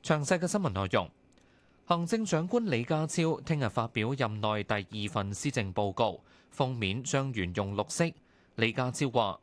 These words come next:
綠色代表希望、生命力同和諧，亦象徵香港由治及興邁向欣欣向榮，延續活力。李家超話：今年施政報告主題係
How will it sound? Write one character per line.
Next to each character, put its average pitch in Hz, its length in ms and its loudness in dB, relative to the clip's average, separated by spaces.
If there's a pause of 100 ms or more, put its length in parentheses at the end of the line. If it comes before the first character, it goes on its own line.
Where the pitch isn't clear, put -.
綠 110 180 2
色 - 160 0 (100)
代 104 180 2
表 110 200 -2
希 151 240 -2
望、 107 260 0 (120)
生 143 220 -2
命 117 300 -4
力 104 220 0
同 92 240 -8
和 92 240 2
諧， 95 260 -2 (420)
亦 160 140 0
象 165 300 0
徵 226 260 -2
香 196 220 0
港 139 280 0
由 95 260 0
治 - 100 -10
及 117 220 -2
興 156 460 -2
邁 101 300 -2
向 123 300 -2
欣 143 240 -2
欣 143 180 -2
向 113 200 -2
榮， 90 240 0 (140)
延 85 220 -6
續 104 220 -4
活 101 80 0
力。 101 240 0 (600)
李 107 120 2
家 120 180 0
超 131 140 0
話： 107 300 2 (240)
今 139 120 0
年 92 220 -2
施 139 140 -4
政 113 260 -2
報 113 160 2
告 117 240 0
主 127 160 -2
題 131 80 -4
係 107 420 -2